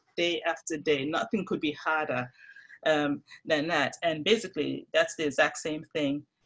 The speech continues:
that Wyckoff and Livermore said. In order, it's one of the more difficult ways of maintaining consistent profits. Um, trading the longer swings are what Livermore did.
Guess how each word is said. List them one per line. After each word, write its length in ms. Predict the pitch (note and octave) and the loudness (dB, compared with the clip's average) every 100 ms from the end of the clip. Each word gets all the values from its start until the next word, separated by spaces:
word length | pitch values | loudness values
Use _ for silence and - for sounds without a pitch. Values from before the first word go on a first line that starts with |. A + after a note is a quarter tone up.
| - | -2
that 180 | D3+ D3 | 0 4
Wyckoff 480 | D3+ D#3+ - C#3 - | 2 2 2 -2 0
and 140 | C#3+ C#3+ | -6 -6
Livermore 380 | E3 D3 B2+ B2 | -2 0 0 -2
said. 260 | C#3+ C3+ | -2 -2
In 140 | C#3 - | -2 -4
order, 320 | E3+ F#3+ G3 - | 0 2 2 0
it's 240 | F3 - F#3 | -4 -4 0
one 100 | A3 | 2
of 140 | G#3 | 2
the 200 | E3+ D#3+ - - | 2 0 -2 -12
more 260 | E3+ F3+ E3+ | 0 0 2
difficult 520 | F3+ - - D#3 D#3 | -2 -6 -2 -4 -2
ways 340 | D#3 D3 C#3 | 0 2 0
of 120 | C#3+ D3 | -2 -6
maintaining 580 | D#3 D3 - F3 F3 E3+ - | -6 -4 -4 -4 -4 -6 -6
consistent 680 | C#3 - D3+ - C#3+ C3 | -6 -6 -8 -2 -2 -2
profits. 640 | - C3+ - B2 - - - - - - - - _ - - | -4 -6 -6 -12 -10 -14 -14 -16 -16 -16 -16 -20 _ -18 -8
Um, 380 | - - C#3+ B2+ _ _ _ _ _ - | -6 -2 -4 -6 _ _ _ _ _ -4
trading 840 | - G#3 G3 G#3+ G#3+ G3 G3 G3+ - _ _ _ - _ F3 | -2 0 2 2 2 0 -2 -4 -10 _ _ _ -20 _ 0
the 100 | D#3 | 2
longer 460 | D#3+ F#3+ F3+ C#3+ | 4 2 2 0
swings 880 | C#3 - D#3 C3+ B2+ C3+ - - - _ _ _ _ _ _ - | -2 -4 -2 0 0 -2 -8 -14 -16 _ _ _ _ _ _ -4
are 160 | D#3+ | 0
what 260 | D3+ D#3 - | 4 4 2
Livermore 440 | E3 D#3+ D#3 C3 B2+ | -4 -2 0 0 0
did. 380 | D3+ C#3 B2+ | 2 2 2